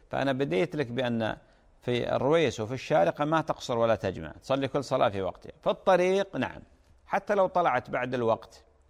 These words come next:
يعني، مثلًا، أفترض يا أختي الفاضلة، هي الآن عندكم في الشارقة، أذن المغرب وقالت البنت: "أنا بتحرك"، قلت لها: "ليش ما تصلين؟" تقول: "لا"، تقول: "أنا ب-، ب-، بمشي"،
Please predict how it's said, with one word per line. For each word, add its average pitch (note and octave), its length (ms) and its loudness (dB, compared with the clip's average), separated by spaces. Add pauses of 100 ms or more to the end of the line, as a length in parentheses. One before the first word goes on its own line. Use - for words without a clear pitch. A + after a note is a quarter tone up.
(200)
يعني، G#2+ 220 -2
مثلًا، C3+ 440 2
أفترض C3+ 360 0
يا A2 580 0
أختي - 200 -6
الفاضلة، G#2+ 520 0 (480)
هي B2 180 -2
الآن B2+ 320 0
عندكم A2+ 420 -4
في G#2+ 60 -8
الشارقة، B2+ 600 0 (560)
أذن C#3 340 0
المغرب C#3+ 500 0 (180)
وقالت C3+ 440 -2
البنت: C3+ 300 -6
"أنا A#2 260 -2
بتحرك"، G#2 680 -6 (500)
قلت F3 220 -4
لها: D#3+ 200 0
"ليش F3 200 -2
ما D#3 80 0
تصلين؟" A#2+ 460 -4
تقول: D3+ 340 0
"لا"، F2 220 0
تقول: C3 320 -2
"أنا C3 240 0
ب-، B2 280 -2
ب-، A2+ 240 2
بمشي"، A2+ 520 0